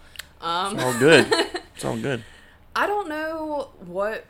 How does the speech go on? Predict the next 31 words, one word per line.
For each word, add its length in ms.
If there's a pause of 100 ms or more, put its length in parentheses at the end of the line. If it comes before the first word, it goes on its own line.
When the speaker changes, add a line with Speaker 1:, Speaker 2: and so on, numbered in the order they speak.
(100)
Speaker 1:
really 400
made 640
me 120
wanna 240
do 180
stand-up. 600
I 560
enjoyed 460
watching 440
stand-up, 720 (120)
and 160
there 140
were, 140
like, 380 (160)
Speaker 2:
Yeah. 220
Speaker 1:
some 140
specials 580
that 140
I 120
watched 840
that 360
I 240
loved, 600
and 140
I 40
fell 300
in 80
love 360
with 120
the 80
comics. 920